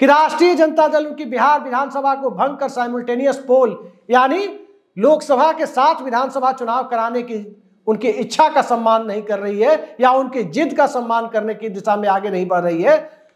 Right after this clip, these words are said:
तो ये गठबंधन छोड़ रहे हैं। तो भला भारतीय जनता पार्टी कौन सा नीतीश कुमार के साथ खड़ी है, कौन सा बीजेपी नीतीश कुमार के साथ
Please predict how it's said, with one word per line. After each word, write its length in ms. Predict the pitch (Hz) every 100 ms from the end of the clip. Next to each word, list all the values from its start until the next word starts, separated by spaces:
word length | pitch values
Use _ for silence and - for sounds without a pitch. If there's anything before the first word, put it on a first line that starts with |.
| -
तो 120 | 247
ये 80 | 254
गठबंधन 520 | 226 226 220 226 294
छोड़ 220 | - 240
रहे 100 | 220
हैं। 140 | 214 262 - - _
तो 60 | 247
भला 200 | 233 277
भारतीय 380 | 214 196 196 254
जनता 280 | 277 285 285
पार्टी 300 | 277 277 294
कौन 240 | 269 294
सा 120 | 277
नीतीश 260 | 277 285 277
कुमार 260 | 262 254
के 100 | 254
साथ 320 | 247 220 220 214
खड़ी 320 | 220 202 190
है, 380 | 190 180 - _ _ _ _ _ _ _ _ _ -
कौन 240 | 302 339
सा 140 | 320 320
बीजेपी 420 | 240 269 302 302
नीतीश 280 | 285 294 -
कुमार 300 | 285 277 269
के 100 | 262
साथ 180 | 262